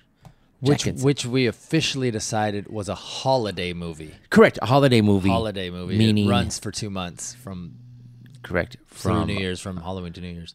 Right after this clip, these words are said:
Speaker 2: Yeah, so you can, you can watch it in October, and you can still enjoy it in December.
Speaker 1: Yes.
Speaker 2: Uh, one of those movies, yeah.
Speaker 1: You know, when that movie came out, I know there's a lot of people that are fanatic about that movie,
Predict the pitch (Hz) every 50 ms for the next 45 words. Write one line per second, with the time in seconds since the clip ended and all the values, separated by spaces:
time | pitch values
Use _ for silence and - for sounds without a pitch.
0 | _ - - 85 69 - - - 98 95 71 95 104 101 98 110 110 117 110 101
1 | 120 107 98 101 113 127 - - 113 - 110 120 123 127 - 131 131 131 143 160
2 | 156 127 117 - - - - 110 110 92 107 98 - 92 92 107 120 98 101 107
3 | 107 135 143 - - - - - - - - _ - 110 98 87 - - - -
4 | - _ _ _ _ _ _ _ _ _ _ - - - - - - - - 80
5 | - - - - - - - - - - - - - - - - - - - -
6 | - - - - 147 135 139 147 170 170 147 135 127 131 165 175 151 143 131 151
7 | 139 - 131 127 117 113 113 117 120 113 - _ _ - 117 120 131 139 131 127
8 | 120 107 101 98 92 95 95 98 101 104 90 - 113 113 101 107 98 107 98 92
9 | - - - 98 98 95 92 95 98 - 107 90 104 101 98 87 107 104 98 107
10 | 107 107 104 98 107 107 107 101